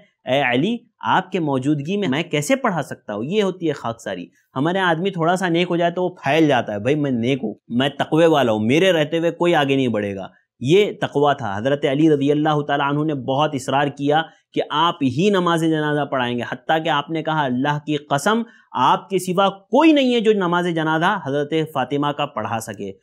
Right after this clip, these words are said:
चुनांचे हज़रत अबू बकर रज़ी अल्लाह ताला अन्हु हज़रत अली के इतने इसरार के बाद आप नमाज पढ़ाते हैं। बाज़ रिवायतों में आया है हज़रत अली ने पढ़ाई, लेकिन सही जो रिवायत है उसमें यही है कि हज़रत अबू बकर रज़ी अल्लाह ताला अन्हु ने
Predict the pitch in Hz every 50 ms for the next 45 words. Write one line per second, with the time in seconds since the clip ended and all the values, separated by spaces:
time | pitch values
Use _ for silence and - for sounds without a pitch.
0 | _ _ _ _ - 127 131 139 151 151 147 165 165 156 143 127 135 139 139 151
1 | 143 127 123 127 139 135 143 143 - 147 135 135 123 123 131 135 135 135 143 143
2 | 135 131 127 131 123 127 127 131 135 139 143 123 - - - 113 120 123 120 -
3 | 127 120 135 139 135 143 - 117 - 180 233 220 170 - 160 147 143 143 131 135
4 | 135 131 147 180 - - _ _ _ _ - - 110 123 143 - - 117 104 101
5 | 104 110 117 - - - 98 90 101 90 - 92 92 92 101 135 170 196 180 175
6 | 175 170 170 165 165 170 170 165 160 151 143 147 160 170 170 160 160 151 131 120
7 | 127 139 135 139 131 113 120 143 170 170 156 156 - 120 117 131 170 - _ _
8 | _ _ - - 143 160 185 202 185 180 - 151 - 196 190 156 160 160 151 139
9 | 135 135 143 151 160 156 - 131 139 151 175 190 - - - 117 113 - 147 143
10 | 139 135 135 147 156 143 127 127 131 131 147 131 127 113 120 123 123 139 156 165
11 | - _ - - 120 131 185 214 175 175 170 175 175 156 139 135 127 127 135 131
12 | 131 135 135 131 123 120 117 120 117 117 113 110 113 113 113 120 135 160 185